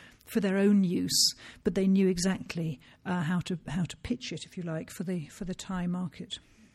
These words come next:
even Japan, um, started to import Indian, uh, painted cottons.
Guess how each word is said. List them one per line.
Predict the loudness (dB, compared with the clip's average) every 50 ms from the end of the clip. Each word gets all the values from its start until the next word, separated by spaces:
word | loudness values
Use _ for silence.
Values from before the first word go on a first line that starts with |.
| _ _ _ -20 2 8 10
even | 10 10 10 6 4
Japan, | 4 4 2 4 6 8 8 10 8 8 6 2 0 0 0 -2 -2
um, | -2 -2 -2 0 0 0 0 -2 -4 -4 -6
started | -4 2 4 4 6 6 4 2 0 0
to | -2 0
import | 0 0 0 0 0 -2 0 -2 -2 -4 -6 -8 -10 -10 -14 -20 -12 -2 2
Indian, | 6 6 6 6 6 4 4 4 2 2 2 2 0 0
uh, | -2 -2 4 12
painted | 12 12 12 12 6 -2 -6 -6 -8 -10 -8
cottons. | -4 -6 -4 -4 -2 -2 0 2 2 0 0 0 -4 -4